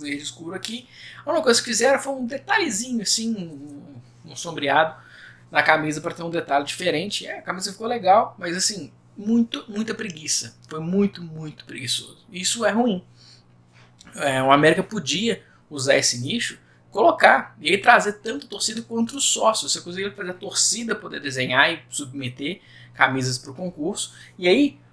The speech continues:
podia colocar o sócio da Verde pra ser a curadoria, quem ia votar no modelo que ia ganhar. E aí, o ganhador podia ganhar prêmios, que fosse a camisa, e mais uma série de, de, de vantagens, né?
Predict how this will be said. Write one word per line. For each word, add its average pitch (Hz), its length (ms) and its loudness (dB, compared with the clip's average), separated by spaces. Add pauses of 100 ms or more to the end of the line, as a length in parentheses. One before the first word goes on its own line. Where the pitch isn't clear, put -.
(180)
podia 202 180 4
colocar 220 220 8
o 196 60 8
sócio 190 400 6
da 143 100 -4
Verde 220 360 -2
pra 226 340 2
ser - 100 -2
a 226 60 0
curadoria, 226 600 2
quem 202 200 -12
ia 202 100 0
votar 214 800 2
no 240 80 -6
modelo 185 400 0
que 202 120 -14
ia 202 60 -12
ganhar. 214 480 -6
E 190 120 -6
aí, 180 280 -2 (440)
o 160 100 -14
ganhador 156 460 6
podia 165 160 -6
ganhar 143 340 0
prêmios, 143 360 -6
que - 120 -16
fosse 131 160 -8
a 135 60 -10
camisa, 131 460 -6
e 113 40 -10
mais 131 240 0
uma 123 140 -6
série 143 300 -2
de, 127 200 -10
de, - 160 -12
de 123 140 -12
vantagens, 165 640 -2
né? 202 180 -10